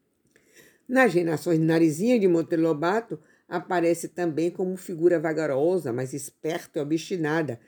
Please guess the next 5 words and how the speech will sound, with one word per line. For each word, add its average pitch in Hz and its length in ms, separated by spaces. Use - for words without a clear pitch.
cheia 226 560
de 226 200
ânimo 170 480
para 143 340
vencer. 160 480